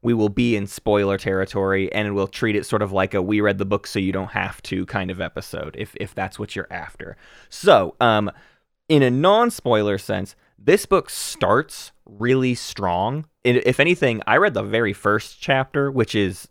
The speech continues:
the longest chapter in the whole book. It's incredibly long, actually, uh, for,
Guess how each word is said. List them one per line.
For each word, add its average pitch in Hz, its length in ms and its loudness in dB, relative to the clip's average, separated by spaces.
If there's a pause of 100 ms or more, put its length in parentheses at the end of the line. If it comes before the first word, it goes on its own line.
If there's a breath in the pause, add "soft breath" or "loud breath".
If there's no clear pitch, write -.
(100)
the 120 80 2
longest 147 400 0
chapter 113 360 -2
in 87 80 -6
the 80 100 -6
whole 98 140 -2
book. 95 240 -4
It's - 140 -14
incredibly 98 460 0
long, 82 300 -8
actually, 87 480 -10 (160)
uh, 95 180 -2
for, - 300 -2